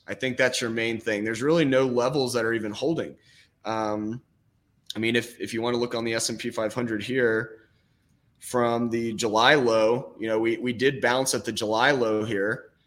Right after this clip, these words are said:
but, you know, you know, horizontal levels and, and gaps are probably your main go-to now. Even, even volume weighted average prices are,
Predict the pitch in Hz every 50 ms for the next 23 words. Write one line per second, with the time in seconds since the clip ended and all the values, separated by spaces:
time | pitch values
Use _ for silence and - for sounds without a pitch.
0 | _ _ _ _ _ _ _ - 120 123 120 120 120 113 107 - - - - -
1 | _ _ _ 120 120 117 117 120 120 - - - - _ _ _ _ _ _ _
2 | _ _ _ _ _ _ _ _ _ _ _ _ _ _ _ _ _ _ _ _
3 | _ _ _ _ _ _ - 87 - - - 123 123 131 131 135 127 127 127 -
4 | 135 127 120 120 123 135 139 139 143 131 127 127 123 120 98 110 113 107 95 110
5 | 117 131 139 135 - - 110 101 - 117 110 110 113 113 113 110 107 107 107 107
6 | 110 113 113 113 113 104 101 107 120 143 - - 120 107 101 95 92 98 117 127
7 | 143 139 135 131 - 123 139 147 151 135 120 123 127 139 143 139 135 135 135 135
8 | 131 123 127 127 123 120 110 - - - 127 143 180 - - 135 117 110 113 113
9 | 110 110 107 110